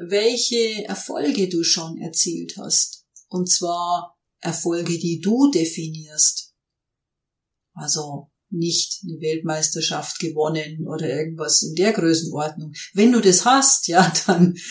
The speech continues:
gehört es unbedingt mit auf die Liste. Aber Erfolge sind meistens ganz persönliche,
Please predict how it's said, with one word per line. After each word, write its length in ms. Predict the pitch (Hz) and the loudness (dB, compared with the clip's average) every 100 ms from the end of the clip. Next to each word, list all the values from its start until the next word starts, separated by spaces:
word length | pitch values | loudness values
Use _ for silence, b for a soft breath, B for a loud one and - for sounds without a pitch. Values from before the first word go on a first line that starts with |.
| B B | B B
gehört 300 | - 175 175 | -2 0 4
es 140 | 180 - | 4 4
unbedingt 500 | 190 202 185 180 180 | 4 4 4 2 2
mit 220 | 185 - | 0 0
auf 180 | 160 160 | -4 -2
die 140 | 165 | 0
Liste. 540 | 185 254 - - 160 160 - _ _ _ _ _ _ _ | 4 4 2 -2 -10 -12 -18 _ _ _ _ _ _ _
Aber 160 | 185 185 | 0 4
Erfolge 560 | 208 - 240 285 269 | 4 6 6 8 6
sind 400 | 233 220 208 - | 6 4 0 -4
meistens 1080 | 185 180 226 262 - 208 185 180 - - - _ - | 0 2 4 4 4 2 2 2 2 0 -8 _ -8
ganz 880 | 208 214 214 202 - - - - _ _ _ | -4 -4 -4 0 2 2 0 -6 _ _ _
persönliche, 1200 | 196 180 - 196 240 254 220 185 - 160 156 160 | 0 4 8 8 8 4 4 2 0 -4 -6 -14